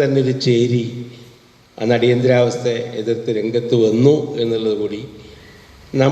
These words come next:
പലപ്പോഴും കാണാതെ പോകുന്നുണ്ട്. ഇപ്പോ ഈയിടെ അനുഭവപ്പെട്ടത്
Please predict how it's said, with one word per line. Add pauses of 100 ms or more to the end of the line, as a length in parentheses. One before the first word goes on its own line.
പലപ്പോഴും
കാണാതെ
പോകുന്നുണ്ട്. (1400)
ഇപ്പോ (300)
ഈയിടെ
അനുഭവപ്പെട്ടത്